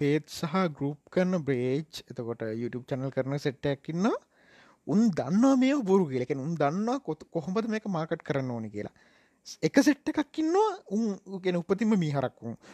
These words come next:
උන්, උන් ඒක බොක්කෙම විශ්වාස කරන්නේ. හරිද? <laughs>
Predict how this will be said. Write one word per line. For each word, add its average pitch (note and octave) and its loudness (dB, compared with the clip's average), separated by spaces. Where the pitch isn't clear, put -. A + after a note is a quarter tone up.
උන්, E3 -8
උන් F#3+ 0
ඒක G3 0
බොක්කෙම E3 0
විශ්වාස C#3+ 2
කරන්නේ. A2 -4
හරිද? E3+ 2
<laughs> D3+ 0